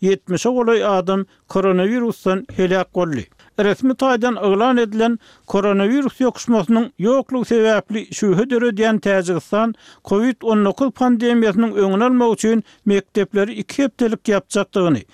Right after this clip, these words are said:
köpçülikli ýygnançyklary gadagan etjekdigini we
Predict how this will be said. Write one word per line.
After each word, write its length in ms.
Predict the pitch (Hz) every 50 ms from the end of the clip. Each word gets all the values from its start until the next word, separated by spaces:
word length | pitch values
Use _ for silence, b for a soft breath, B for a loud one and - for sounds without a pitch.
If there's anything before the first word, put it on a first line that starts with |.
| b b b b
köpçülikli 560 | - 208 208 - - 226 202 202 - - 208 202 226
ýygnançyklary 840 | 262 262 262 262 247 247 240 - - - - 233 214 202 226 202 - -
gadagan 420 | 196 185 175 175 190 196 214 208
etjekdigini 600 | 202 190 - - 240 220 - - 254 233 226 226
we 200 | 220 226 226